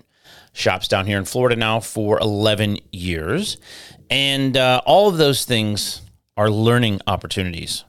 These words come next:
And so everything that you do is a learning opportunity. And I wanna make sure that you understand that I want this to be a learning opportunity for you and for myself. So while I sit here and pontificate and share what I do with you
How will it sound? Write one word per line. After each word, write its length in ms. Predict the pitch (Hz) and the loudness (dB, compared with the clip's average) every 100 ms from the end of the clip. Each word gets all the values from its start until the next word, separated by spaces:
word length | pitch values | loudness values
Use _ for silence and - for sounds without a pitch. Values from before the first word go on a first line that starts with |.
| _ _ | _ _
And 120 | 107 107 | -8 -4
so 160 | - - | -2 0
everything 340 | 123 143 156 | 0 0 -2
that 60 | 123 | -2
you 100 | 120 | 0
do 280 | 95 95 | 0 0
is 120 | - 101 | 0 -2
a 60 | |
learning 280 | 95 98 90 | 0 0 0
opportunity. 560 | 82 - - 92 87 - | -4 -8 -8 -6 -6 -6
And 160 | 98 | -2
I 60 | 101 | 0
wanna 360 | 104 107 143 | 0 0 0
make 180 | 151 104 | 0 -2
sure 220 | - 107 | -2 -2
that 120 | 95 90 | -2 -2
you 140 | 95 | -4
understand 580 | 95 92 - 101 95 92 | -4 -4 -2 -2 0 -2
that 180 | 87 - - - - - | -6 -10 -20 -20 -18 -4
I 100 | 123 | 0
want 240 | 139 131 | 2 2
this 160 | - 113 | 2 -2
to 60 | 104 | 0
be 120 | 110 | 0
a 40 | |
learning 260 | 107 101 98 | 2 2 0
opportunity 460 | 92 95 - 104 95 | -2 -2 -2 0 -2
for 180 | - | -2
you 460 | 92 101 131 143 143 - _ _ | -2 2 2 2 0 -8 _ _
and 180 | 117 123 | -4 -2
for 80 | 104 | 0
myself. 540 | 92 - - 73 - - _ _ - - | -2 -2 -4 -4 -8 -20 _ _ -20 -14
So 160 | - 135 | -2 2
while 160 | 131 147 | 4 4
I 120 | 170 | 2
sit 240 | - 151 | 0 0
here 200 | 156 147 | 2 2
and 220 | - 123 | 2 0
pontificate 960 | - 139 135 - 113 98 - 90 101 - | 0 0 0 0 -2 -2 -2 -2 -4 -6
and 460 | - 95 90 90 - | -4 -2 0 -2 -4
share 420 | - 117 113 110 | -2 2 2 2
what 320 | - 98 110 - | 0 2 2 4
I 140 | 104 | 0
do 220 | 92 139 | 4 4
with 220 | 190 127 | 6 4
you 320 | 98 87 107 | 0 -2 -2